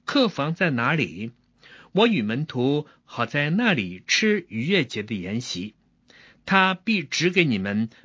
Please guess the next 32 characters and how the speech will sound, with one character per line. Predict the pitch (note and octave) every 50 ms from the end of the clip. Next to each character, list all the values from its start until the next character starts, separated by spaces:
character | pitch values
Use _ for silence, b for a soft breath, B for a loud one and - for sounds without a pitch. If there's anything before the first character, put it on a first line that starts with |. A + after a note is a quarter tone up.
| B -
摆 | - A#2+ A2 G#2+ G#2+
设 | - - - G#3+ F3+
整 | C#3+ B2 - B2 F#2+ F2 E2 E2+
齐 | F2 - - - A#2
的 | C#3 D#3+
一 | E3 F#3 E3+ A2+
间 | - - C#3+ D3 D#3 D#3
大 | - G3 F3+ C#3 G#2
楼， | F2 F2 G#2 C3+ E3+ - - B B B B B B
你 | B B2 B2
们 | C3 C#3 C#3+ D3+ D#3+ E3 E3+
就 | - - A3+ F#3 D#3
在 | C#3 D3 C3+ C3 B2+ C3+
那 | E3+ G3+ G3
里 | A3+ G#3 F3+ F3 -
预 | - F#3 E3+
备。” | A2 - - G2+ - - _ _ _ _ _ _ _ _ _ _ _ _ _ _ _ - -
他 | -
们 | G3+ G#3+ G#3
去 | - - C4+ A3+ A#2+
了， | - - _ _ _ _ B B B B B B B
所 | - - F#3 G#3
遇 | A3+ C4+ C#4 C4 G#3
见 | - G3+ F3+ E3
的 | E3 D3+ D3 D3 - _ -
正 | - C#4 B3+ G#3 D3+ B2+
如 | A#2+ B2+ D3+ F3+
耶 | F3+ F3 G3+ G#3 G#3+
稣 | G#3 - - A#3+ B3 B3+ B3
所 | - - - F#2+ F2 F2
说 | - - - F3+ F#3 F#3+ F3+
的， | - -